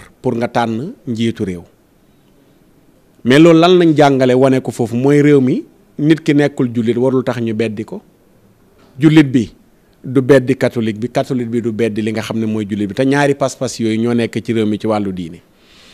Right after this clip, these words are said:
Kon côté boobu noonu la ñagee nañ ko noo xam ne ni am na lu jiitu woon nga xam ne ni jullit ñi pare nañoo jël seen kàddu jox ko catholique mu jiite leen. Kon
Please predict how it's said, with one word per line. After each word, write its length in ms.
Kon 180
côté 240
boobu 200
noonu 200
la 100
ñagee 440
nañ 160
ko 120
noo 160
xam 180
ne 80
ni 180
am 160
na 80
lu 200
jiitu 340
woon 280
nga 100
xam 160
ne 80
ni 160
jullit 300
ñi 180
pare 280
nañoo 280
jël 160
seen 220
kàddu 300
jox 140
ko 120
catholique 380
mu 140
jiite 260
leen. 180
Kon 120